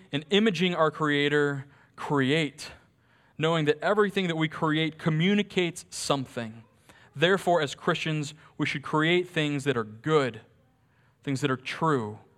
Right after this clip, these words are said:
and things that are beautiful. Let's pray.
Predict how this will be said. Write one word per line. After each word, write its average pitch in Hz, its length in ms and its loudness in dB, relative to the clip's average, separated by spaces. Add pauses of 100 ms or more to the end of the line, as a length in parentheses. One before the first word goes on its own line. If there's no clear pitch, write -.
(580)
and 113 80 -10
things 131 280 -4
that 120 100 -4
are 113 80 -2
beautiful. 104 540 -10 (1400)
Let's - 120 -14
pray. 110 200 -10